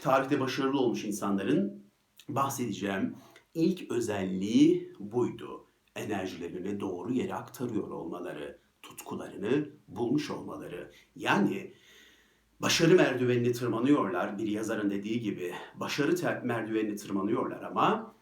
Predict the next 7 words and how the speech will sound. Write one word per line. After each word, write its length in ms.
o 80
merdivende 1000
doğru 460
bir 280
duvara 400
yaslı. 720
Yani 640